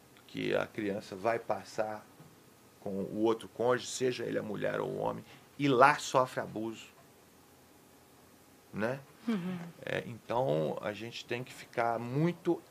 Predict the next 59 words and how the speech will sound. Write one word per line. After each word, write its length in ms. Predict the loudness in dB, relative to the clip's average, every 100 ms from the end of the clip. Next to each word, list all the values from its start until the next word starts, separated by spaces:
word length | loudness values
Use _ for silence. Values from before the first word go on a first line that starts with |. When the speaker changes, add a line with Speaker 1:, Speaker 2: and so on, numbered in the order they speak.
| -4
Speaker 1:
atento 1000 | 0 0 -4 -2 2 4 2 6 6 6 0 -20 -20 2
e 120 | 4
dizer 560 | 6 6 6 8 10 10
que 120 | 8
tá 180 | 6 8
atento 380 | 6 0 0 0
mesmo. 120 | 6
Pra 160 | 8 8
isso 140 | 6
que 60 | 8
serve 280 | 10 10
essa 180 | 6 2
camisa 440 | 4 4 4 2 2
aí, 100 | 2
ó, 100 | 2
que 140 | -4
eu 60 | -6
te 140 | -6
dei 200 | -4 -2
todos 220 | 0 0
Speaker 2:
Ah, 80 | 2
é 20 |
Speaker 1:
contra 60 | 2 4
a 60 |
Speaker 2:
verdade. 180 | 4 2
Speaker 1:
pedofilia, 340 | 2 6 6
Speaker 2:
Deixa 60 | 6 4
eu 40 |
mostrar 180 | 4 8
Speaker 1:
a 40 |
Speaker 2:
aqui. 100 | 8
Speaker 1:
máscara 540 | 12 12 12 10 4 2
e 40 |
tal. 300 | 8 10 10 6 -10 -12 2
Sabe 280 | 8 8 8
pra 120 | 4
que 140 | 6
que 60 | 8
ela 140 | 10
serve? 380 | 10 8 8 10
Ela 140 | 8 8
serve 300 | 6 6 8
pra 140 | 8
dizer, 300 | 6 6 6
estamos 720 | 6 4 6 8 10 6 6
atentos, 880 | 6 6 6 6 6 4 2 2 -2
não 240 | 6 8 8
toleramos 580 | 10 12 12 12 10 8
Speaker 2:
Vou 80 |
mostrar 180 | 4 4
a 40 | 4
Speaker 1:
isso, 120 | 4
Speaker 2:
camisa 180 | 2 8
Speaker 1:
vamos 400 | 10 10 8 10
Speaker 2:
aqui. 120 | 10
Speaker 1:
agir 340 | 10 4 0 -2
se 120 | -4
for 240 | 4 4
necessário. 600 | 4 -2 -6 -6 -12 -14